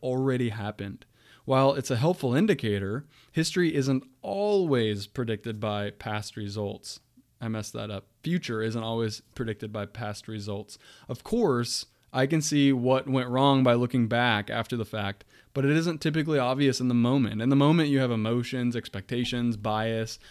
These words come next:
and other factors in the mix that have the potential to cloud your judgment. And if you're looking at historical charts and the what could have been, cut yourself some slack, because you're going to have anxiety from that, and then you're,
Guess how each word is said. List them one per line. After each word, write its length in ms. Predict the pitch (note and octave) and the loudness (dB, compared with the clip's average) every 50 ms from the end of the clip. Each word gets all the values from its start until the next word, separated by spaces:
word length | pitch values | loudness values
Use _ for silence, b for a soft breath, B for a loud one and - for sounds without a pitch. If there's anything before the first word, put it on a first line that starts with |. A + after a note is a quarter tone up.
| B B | B B
and 120 | A#2 A#2+ | -4 -2
other 200 | B2 B2+ C3+ C#3 | 0 2 2 2
factors 440 | C3 - B2+ B2 A#2+ A#2 - B2+ A#2 | 2 2 0 0 0 -2 -2 -2 -2
in 80 | B2 A#2 | -2 -2
the 80 | A2+ | -2
mix 320 | A2 A2 A2+ A2+ A2+ - - | -2 -2 -2 -2 -4 -6 -8
that 120 | B2 A#2 | -8 -6
have 180 | A#2+ B2+ C3+ C3 | -4 -4 -4 -4
the 60 | B2+ | -6
potential 400 | A#2+ C3+ - C3 B2 A#2+ C3 B2 | -8 -6 -6 -4 -4 -2 -4 -4
to 80 | A#2 A2+ | -4 -6
cloud 400 | - - - A2 A2 A2+ A#2 A2+ | -8 -8 -8 -6 -6 -6 -6 -6
your 120 | A#2 G#2+ | -8 -10
judgment. 840 | G2+ G#2 - - A#2 A#2+ C3+ C#3+ C3+ A#2 A2 G2+ G2 G2 A2 A2 - B B B B B B - | -10 -10 -10 -6 -2 0 0 0 -2 -4 -6 -6 -4 -6 -6 -8 -10 B B B B B B -10
And 260 | A#2+ A#2+ A#2 A#2+ A#2+ | -6 -4 -4 -2 -2
if 100 | B2 B2+ | -2 0
you're 120 | C3+ B2+ | 0 0
looking 400 | B2+ C#3 C#3 - D#3 D3+ C#3+ - | 0 0 -2 -2 -2 -4 -4 -4
at 220 | - A#2+ A#2+ - B2 | -4 -6 -6 -4 -4
historical 480 | C3 A#2 - - C#3 C3+ C3 C#3+ B2 | -6 -6 -2 -2 -2 -2 -2 -4 -8
charts 600 | - - - C3 A#2+ A2+ G#2+ G#2+ G#2 - - - - | -8 -4 -2 -2 0 0 -2 -4 -6 -10 -14 -12 -10
and 280 | A#2+ A2+ A2 A2 A2 G#2+ | -8 -8 -6 -4 -4 -4
the 60 | A2 | -4
what 280 | G#2+ A2 A#2+ A#2+ - - | -4 -2 -2 -4 -4 -4
could 180 | - F3+ G3 | -2 0 0
have 160 | G#3 D3+ G#2+ G#2 | 0 0 -2 -2
been, 400 | A2+ G#2+ G#2 G#2 G#2+ A2 A2+ - b b b b b b b b | -4 -2 -2 -2 -4 -6 -6 -10 b b b b b b b b
cut 160 | - D#3+ E3+ | -6 -4 -4
yourself 280 | G3 F#3 - - G3+ F#3 | -4 -2 0 -2 -2 0
some 160 | - G3 D3+ | -2 -4 -4
slack, 480 | - - D#3+ F3 F#3 C3 - _ - _ - | -4 -4 -4 -4 -4 -6 -8 _ -20 _ -8
because 360 | B2+ B2 A2+ C3 B2+ A#2+ A#2 - - | -8 -4 -2 -2 -2 -2 -4 -8 -10
you're 220 | D#3 C#3 C3 C3 | -4 -2 -2 0
going 320 | B2+ C3 C3 C3+ D3 D3+ | 2 2 2 4 4 4
to 80 | C#3+ C3 | 2 2
have 160 | C3 C3 C3 | 2 2 2
anxiety 480 | C3 B2+ A#2+ A2+ G#2+ G#2 G#2+ G#2+ A2 A2 | 2 0 0 0 -2 -2 -2 -2 -4 -6
from 240 | - A2+ A2 A2 G#2+ | -6 -8 -6 -4 -4
that, 340 | G#2 G2+ G2+ G#2 G#2 G#2+ - b b b b b - - | -4 -4 -4 -6 -6 -8 -12 b b b b b -14 -10
and 500 | A2+ A2 A2 A2 G#2+ G#2+ G#2+ G#2+ G#2 A#2+ | -8 -6 -6 -4 -4 -4 -4 -4 -6 -6
then 640 | A#2+ A#2+ A2 A2+ A2+ A2+ A2+ A2+ A2+ A2+ A2+ A#2 A#2 | -8 -8 -6 -6 -4 -4 -4 -2 -2 -2 -2 -4 -6
you're, 760 | A#2+ C3+ B2+ A#2+ A#2 A2+ A2+ A2 A2 G#2+ G#2+ A2 G#2+ A2 A2 | -8 -10 -8 -8 -6 -6 -6 -6 -4 -4 -6 -6 -8 -10 -12